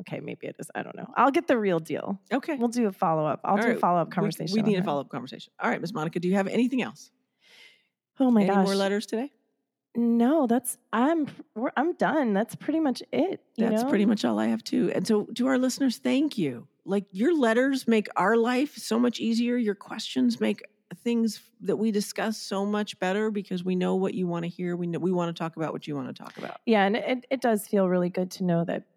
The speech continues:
Speaker 1: that people listen and, and we, eh, you know, can help, I guess, if,
Speaker 2: Right.
Speaker 1: you
Speaker 2: Look at
Speaker 1: know.
Speaker 2: the lady with the, with the one-step sex with a woman.
Speaker 1: Yeah, it's nice to hear.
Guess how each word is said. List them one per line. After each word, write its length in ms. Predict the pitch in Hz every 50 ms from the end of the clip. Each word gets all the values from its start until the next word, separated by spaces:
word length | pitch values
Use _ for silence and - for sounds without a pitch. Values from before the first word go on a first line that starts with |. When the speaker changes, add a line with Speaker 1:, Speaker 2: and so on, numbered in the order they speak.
| _ _ -
Speaker 1:
that 120 | 202 190
people 260 | - 220 196 - 202 202
listen 420 | 190 190 - - 190 190 185 180
and, 260 | 170 175 170 170 175 - _ -
and 180 | 196 190 190
we, 260 | 190 196 190 185 196 - - _ _ _ _ _ _ -
eh, 100 | 131 139
you 180 | 143 175 220 226
know, 140 | 202 175 165
can 360 | - 190 190 175 165 - - 220 -
help, 340 | 180 - 262 381 - - - - _ _ _
I 120 | - 208 190
guess, 380 | 190 90 208 208 - - - _ _ -
if, 80 | -
Speaker 2:
Right. 220 | 180 196 254 339 294
Speaker 1:
you 80 | 147
Speaker 2:
Look 160 | 143 160 202 247
at 80 | 277
Speaker 1:
know. 40 | 262
Speaker 2:
the 100 | - 240
lady 300 | 226 247 262 285 247 339
with 220 | 320 311 269 -
the, 200 | - 269 262 254
with 300 | 247 247 254 247 - _
the 220 | - 247 240 233 233
one-step 360 | 214 226 247 254 - 294 277
sex 220 | - 277 262 -
with 80 | - 226
a 60 | 233
woman. 360 | 233 254 330 359 - - - _ 320
Speaker 1:
Yeah, 140 | 311 277
it's 160 | 240 - - -
nice 200 | 277 277 285 -
to 140 | - - 285
hear. 240 | 277 285 247 185